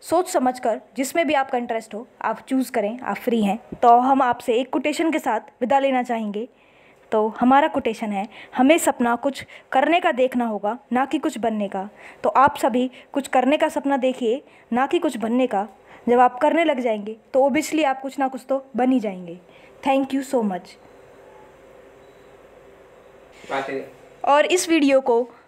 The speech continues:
Speaker 1: आप ज़्यादा से ज़्यादा share करें और, और जितने भी बच्चे, जितने भी students confuse हैं, उनकी confusion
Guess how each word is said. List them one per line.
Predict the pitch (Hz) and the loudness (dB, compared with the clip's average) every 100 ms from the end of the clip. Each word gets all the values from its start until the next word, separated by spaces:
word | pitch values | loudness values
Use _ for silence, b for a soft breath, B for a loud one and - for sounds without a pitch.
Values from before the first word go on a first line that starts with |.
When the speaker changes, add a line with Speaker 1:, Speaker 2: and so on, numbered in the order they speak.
| B | B
Speaker 1:
आप | 247 254 208 | -4 -2 -2
ज़्यादा | 269 277 | -2 -2
से | 240 | -4
ज़्यादा | 254 233 | -6 -4
share | 240 - 262 | -6 -2 -2
करें | 254 254 285 - _ _ _ _ _ _ _ _ - | -2 -4 -6 -12 _ _ _ _ _ _ _ _ -4
और, | 240 226 214 233 _ - _ _ - - | 0 0 0 -6 _ -20 _ _ -8 -2
और | 254 247 | 0 0
जितने | 254 320 349 | -6 -2 0
भी | 320 | 0
बच्चे, | 262 277 262 254 | -2 -2 -2 -2
जितने | 226 247 269 | -2 -6 -2
भी | 294 311 | -2 -2
students | 311 262 226 220 226 | 0 0 0 -2 -6
confuse | - 254 254 320 269 | -2 0 2 0 0
हैं, | 214 247 _ _ _ - | -4 -6 _ _ _ -2
उनकी | 262 302 | 0 0
confusion | 277 254 254 277 262 254 | 2 2 2 0 2 0